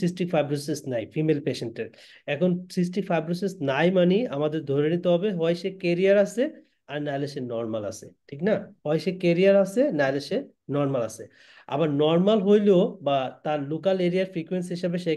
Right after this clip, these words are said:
কিন্তু পঁচিশ জনে একজনের মধ্যে আবার পড়ে যায় আর কি। She has recently undergone the genetic testing and has been found to have a carrier of delta। তার মানে সে ক্যারিয়ার বলে দিছে, delta five zero eight mutation আছে। Carrier frequency of the mutation in the local area তে পঁচিশ জনে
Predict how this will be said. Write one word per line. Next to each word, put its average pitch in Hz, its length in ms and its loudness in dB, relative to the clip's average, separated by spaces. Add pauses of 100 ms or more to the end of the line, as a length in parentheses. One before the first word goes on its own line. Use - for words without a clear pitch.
কিন্তু 165 200 -4 (580)
পঁচিশ 196 260 0 (100)
জনে 202 160 6 (100)
একজনের 160 320 0
মধ্যে 156 240 0
আবার 175 140 2 (200)
পড়ে 151 240 0
যায় 107 160 -8
আর - 100 -20
কি। 110 80 -20 (800)
She 190 160 0
has 220 80 2 (120)
recently 202 380 2
undergone 170 380 2
the 175 140 2
genetic 151 380 -2
testing 170 320 -2
and 156 80 0 (100)
has 147 160 -2
been 165 200 -4
found 147 240 -2
to 151 100 -4
have 143 180 -2
a - 20 -18 (100)
carrier 151 300 2 (160)
of 139 40 -2 (120)
delta। 123 320 -6
তার 135 140 -2
মানে 165 200 0
সে 151 80 -2 (120)
ক্যারিয়ার 151 320 0 (100)
বলে 143 180 0 (100)
দিছে, 117 240 -6 (460)
delta 139 240 0 (100)
five 139 200 2
zero 139 220 0
eight 143 120 -4 (100)
mutation 131 320 -4 (100)
আছে। 175 140 -8 (400)
Carrier 175 360 4
frequency 175 440 0
of 147 120 -4
the 151 120 0
mutation 147 380 -4 (120)
in 147 120 -4
the 135 60 2 (100)
local 156 240 0 (100)
area 139 180 0 (100)
তে 190 60 -4 (120)
পঁচিশ 143 300 -4
জনে 117 140 -2